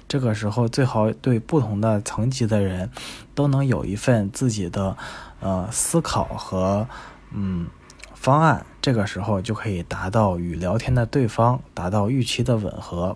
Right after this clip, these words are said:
不会产生一些奇怪的问题。啊，最后一点就是我经常因为尴尬的事情而对一个场景都产生了恐惧，那么避免这件尴尬的事情回想起来并没有对我有任何帮助，所以我现在，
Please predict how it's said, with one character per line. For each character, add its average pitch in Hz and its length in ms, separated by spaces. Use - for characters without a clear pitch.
不 - 140
会 101 160
产 87 220
生 101 180
一 - 20
些 104 200
奇 - 200
怪 110 160
的 101 140
问 113 220
题。 - 240
啊， 101 260
最 151 160
后 151 180
一 113 140
点 104 300
就 101 160
是 - 180
我 95 200
经 139 220
常 110 240
因 131 300
为 120 260
尴 139 160
尬 143 160
的 - 140
事 - 240
情 - 260
而 117 120
对 117 200
一 95 140
个 101 240
场 - 320
景 135 220
都 - 180
产 107 240
生 104 160
了 113 160
恐 - 280
惧， - 280
那 98 160
么 98 240
避 139 140
免 101 240
这 98 120
件 92 240
尴 104 200
尬 104 120
的 92 120
事 - 160
情 98 200
回 95 220
想 101 220
起 - 180
来 - 260
并 107 160
没 95 120
有 85 140
对 95 180
我 92 180
有 85 120
任 110 200
何 - 160
帮 98 260
助， 101 280
所 - 200
以 107 120
我 98 180
现 101 240
在， 101 220